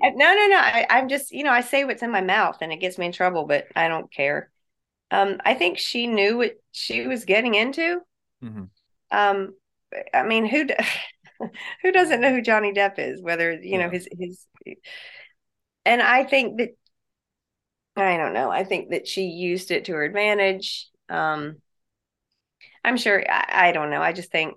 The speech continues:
Speaker 1: yeah, I mean, everyone, uh, Johnny's, his, his reputation is legendary. So I think he
Speaker 2: Yeah.
Speaker 1: knew what he, like, she, of course, she had to know what she was getting into.
Speaker 2: Yeah.
Speaker 1: Um, and the whole,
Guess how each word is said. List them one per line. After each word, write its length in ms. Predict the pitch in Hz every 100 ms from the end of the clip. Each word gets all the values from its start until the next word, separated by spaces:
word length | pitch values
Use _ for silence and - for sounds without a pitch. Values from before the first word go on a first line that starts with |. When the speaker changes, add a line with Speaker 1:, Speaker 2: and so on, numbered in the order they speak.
| -
Speaker 1:
yeah, 260 | - 117 -
I 40 |
mean, 240 | 214 196 165 - - - 190 - -
everyone, 420 | 208 220 202 190
uh, 120 | 175 -
Johnny's, 480 | 196 196 190 190 -
his, 240 | 190 208
his 260 | - 196 196
reputation 440 | 190 196 185 190
is 100 | 165
legendary. 540 | 165 165 147 143 135
So 140 | 151 -
I 100 | 156
think 180 | 160 160
he 80 |
Speaker 2:
Yeah. 60 | 165
Speaker 1:
knew 100 | 151
what 120 | 147
he, 180 | 156 -
like, 160 | 170 214
she, 220 | 254 285
of 100 | 262
course, 160 | 277 254
she 120 | 381
had 320 | 349 311 349 285
to 100 | 254
know 160 | 240
what 100 | 202
she 100 | -
was 100 | 196
getting 220 | 160 151 131
into. 280 | 131 - - - - - -
Speaker 2:
Yeah. 300 | 135 98 95 _ _ _ -
Speaker 1:
Um, 360 | 180 165 151 -
and 180 | 185 190
the 60 |
whole, 420 | 185 196 185 170